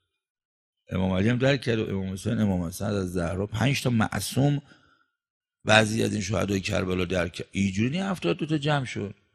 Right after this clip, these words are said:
خمره رنگ رزی که نیست آدم درست کردن که.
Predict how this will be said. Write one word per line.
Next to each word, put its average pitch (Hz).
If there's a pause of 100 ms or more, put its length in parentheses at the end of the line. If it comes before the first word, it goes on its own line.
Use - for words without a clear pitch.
(340)
خمره 113
رنگ 117
رزی 113
که 143
نیست 151
آدم 139
درست 123
کردن 95
که. -